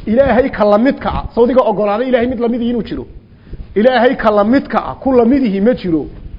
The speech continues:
War ila-, laysa ka mithli markaad macnaynayso kaafkan waa inaad ziyaado u qaadataa. oo tidhaa, "Laysa mithlahu, Ilaahay oo kale ma aha shay'un shayna." Laakiin haddaad tidhaa, "Kaafkuna ha ii joogo," oo tashbiih ha keeno,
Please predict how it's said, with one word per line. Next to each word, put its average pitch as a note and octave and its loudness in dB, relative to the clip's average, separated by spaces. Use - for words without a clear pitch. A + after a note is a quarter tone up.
War G3+ 6
ila-, A#3 0
laysa B3 2
ka A3 0
mithli A#3+ 0
markaad B3 -2
macnaynayso G#3 -2
kaafkan G#3+ -2
waa A#3+ 0
inaad A3+ 0
ziyaado F#3+ 0
u G3 -2
qaadataa. C#3+ -4
oo A3+ 4
tidhaa, A3 2
"Laysa A#3+ 2
mithlahu, F3+ -2
Ilaahay B3 0
oo B3 2
kale A#3+ -2
ma A#3+ -2
aha F#3 -4
shay'un G3 -6
shayna." C3+ -8
Laakiin G#3+ 2
haddaad B3+ 0
tidhaa, B3+ 0
"Kaafkuna B3+ 0
ha A#3 2
ii B3+ 2
joogo," D#3+ 0
oo F#3 6
tashbiih F#3+ -2
ha B3 0
keeno, C#3 -8